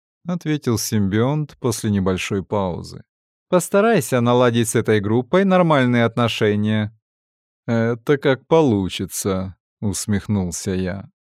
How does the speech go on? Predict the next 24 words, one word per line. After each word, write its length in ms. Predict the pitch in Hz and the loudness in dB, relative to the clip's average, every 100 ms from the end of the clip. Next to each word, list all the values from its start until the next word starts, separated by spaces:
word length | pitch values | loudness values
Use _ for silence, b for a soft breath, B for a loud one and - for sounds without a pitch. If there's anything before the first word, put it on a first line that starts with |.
| _ _ - | _ _ -4
«Андрей, 600 | 117 127 170 131 90 85 - - | 0 4 6 6 4 -2 -16 -10
отгони 480 | 135 135 170 185 170 | -8 -2 0 4 6
зараженных 640 | 131 135 120 123 113 107 | 8 6 6 4 4 4
от 140 | 110 90 | 0 -2
склада, 640 | - 113 104 95 95 - - | 2 4 4 2 -2 -6 -10
а 140 | 156 | -6
потом 480 | 156 156 156 156 117 | 0 0 2 4 4
я 260 | 113 113 101 | 6 6 4
добью. 560 | 101 92 98 95 92 - | 2 0 -2 -2 -6 -10
Нечего 480 | - 170 131 143 123 | -4 0 2 4 4
тратить 400 | 117 123 113 101 | 4 2 2 0
патроны, 600 | 120 117 127 113 90 80 | 0 2 2 2 0 -6
мне 300 | 80 123 131 | -6 -2 2
нужно 320 | 127 127 117 | 4 4 4
размяться, 800 | 117 120 123 135 98 - 90 87 | 4 4 4 2 2 -2 -6 -6
да 220 | - 135 160 | -6 -2 0
и 60 | |
показать 560 | 165 151 151 143 143 117 | 2 2 4 6 4 2
людям, 540 | 165 214 147 110 98 | 0 0 2 4 2
с 120 | 92 | -2
кем 240 | - 135 123 | 0 2 2
они 260 | 123 123 | 2 2
имеют 400 | 123 123 117 113 | 2 2 2 0
дело, 460 | 120 156 120 92 | 2 4 4 2